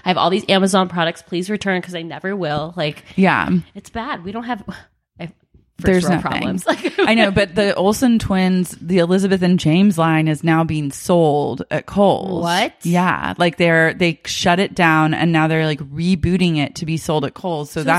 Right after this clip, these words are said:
Speaker 1: is it, is it not at the
Speaker 2: obviously
Speaker 1: Grove anymore?
Speaker 2: No. <gasps> The Grove store is gone. I'm
Speaker 1: What?
Speaker 2: telling you, this has been, like, one of the biggest, like,
Speaker 1: The, I gotta do a
Speaker 2: scandals.
Speaker 1: deep dive on this.
Speaker 2: Yeah, you really gotta look
Speaker 1: Wow,
Speaker 2: into it.
Speaker 1: wow, wow.
Speaker 2: 'Cause I s-, was noticing, Babe listeners are gonna be like, "Speed it up, Shane Hall's like, get to the,"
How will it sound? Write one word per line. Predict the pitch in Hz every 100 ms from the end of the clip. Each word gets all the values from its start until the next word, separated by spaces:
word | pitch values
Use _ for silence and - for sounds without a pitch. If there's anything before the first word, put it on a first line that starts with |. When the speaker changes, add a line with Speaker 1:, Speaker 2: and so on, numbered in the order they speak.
| 143
Speaker 1:
is |
it, |
is |
it | -
not | 165
at | 180
the | 175
Speaker 2:
obviously | 165 240 170 160
Speaker 1:
Grove | 160 160 190
anymore? | 294 359 403 453
Speaker 2:
No. | 165 175 214 165 - 170 165
<gasps> | - _ _ -
The | 175
Grove | 175 180
store | 170 196 180
is | 175 165 147
gone. | 139 170 160 - - 180
I'm | 185 202
Speaker 1:
What? | 208
Speaker 2:
telling | 269 269 226
you, | 196 165
this | 190 214
has | 285 226
been, | 247 240
like, | 214 -
one | 185 165 175
of | 185
the | 180
biggest, | 175 156 160 156 160 - - - - _ _ -
like, | 165 151 - - - _ _ _ _ _ - -
Speaker 1:
The, | 190 -
I | 190
gotta | 214
do | 180
a |
Speaker 2:
scandals. | 165 165 160 156 151
Speaker 1:
deep | 151
dive | 127 -
on | 85 80
this. | 98 -
Speaker 2:
Yeah, | 190 131 78 170
you | 190 180
really | 190 185
gotta | 175 170
look | 160 165
Speaker 1:
Wow, | 170 180
Speaker 2:
into | 170
it. |
Speaker 1:
wow, | 147 143
wow. | 123 85 - -
Speaker 2:
'Cause | 190
I | 190
s-, | 185 -
was | 180 180
noticing, | 190 202 202 185 - 170 165 143
Babe | 160 165
listeners | 151 147 160 151
are | 156
gonna | 156
be | 147
like, | 143 -
"Speed | - - 196
it | 175
up, | 151 139
Shane | - 151 139
Hall's | 151 -
like, | 226 151
get | 170
to | -
the," | 180